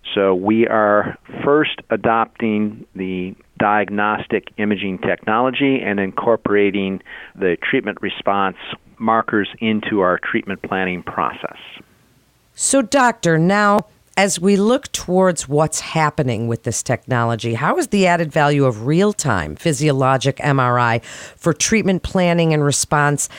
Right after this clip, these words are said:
Speaker 2: addressing a long-standing challenge for radiation oncologists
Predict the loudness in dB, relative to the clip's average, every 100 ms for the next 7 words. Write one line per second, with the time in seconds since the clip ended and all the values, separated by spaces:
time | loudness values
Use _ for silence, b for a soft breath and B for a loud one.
0 | B B _ -2 0 2 2 2 0 0
1 | -2 B B -2 0 2 2 2 2 0
2 | 0 2 2 0 0 0 2 0 -2 -4
3 | -2 0 2 4 2 2 2 0 0 0
4 | 2 2 0 -2 -2